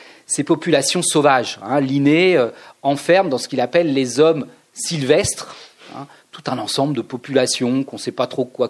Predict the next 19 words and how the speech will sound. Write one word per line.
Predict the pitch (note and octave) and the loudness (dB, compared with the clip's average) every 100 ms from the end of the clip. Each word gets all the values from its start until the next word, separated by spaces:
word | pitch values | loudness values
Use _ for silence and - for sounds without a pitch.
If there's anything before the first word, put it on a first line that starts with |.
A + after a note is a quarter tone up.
| - | -4
classer, | A#2 - C3 D3 C#3 | -8 -6 -6 -6 -6
hein, | G#2+ B2 G#2+ | -10 -10 -10
euh, | G2 - - - | -12 -18 -20 -16
les | A2 A2+ A#2+ | -10 -2 0
hommes | B2+ B2+ A#2 | 2 0 -2
tigres, | A2 - C#3 D3 C#3 A#2 A2+ | -2 -6 -4 -2 0 2 2
les | A#2 A2 | 0 2
hommes, | A#2+ B2 B2 | 2 2 2
euh, | A#2 A2+ - - - | 0 0 -6 -18 -12
langoustres, | A#2 C3 C3 C3 D3 - - A2+ | 0 0 0 -2 -4 -8 -2 0
les | A#2 A2+ | 0 2
hommes, | C3 C3+ B2+ | 2 2 2
euh, | A#2+ A#2 - - - _ | 0 -2 -6 -14 -20 _
bref, | B2+ E3 F#3 | 2 2 2
il | C#3+ | 0
y | |
a | |
toute | - F#3 | -2 -6
une | E3 C#3+ | -2 -2